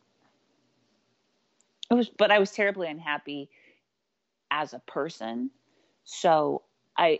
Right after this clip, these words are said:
you know, people are like, "Oh, you didn't like K-State." No, K-State was, K-State just happened to be the place I was at that time. Had I been anywhere else, I would have been miserable too.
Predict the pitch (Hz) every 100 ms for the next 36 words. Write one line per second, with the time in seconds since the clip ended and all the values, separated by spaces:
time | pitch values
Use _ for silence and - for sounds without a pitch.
0 | - 185 160 - 170 160 151 135 - 202
1 | 151 143 - - 139 - 143 147 - 202
2 | - - - 247 269 - 165 - - _
3 | - - 214 208 214 196 - 160 160 151
4 | 139 147 131 - 123 - 127 139 143 -
5 | - - - 131 117 101 - _ _ _
6 | _ _ _ _ _ _ - - 190 185
7 | 175 175 139 170 160 143 143 147 - 127
8 | 135 127 127 123 127 131 - - - -
9 | -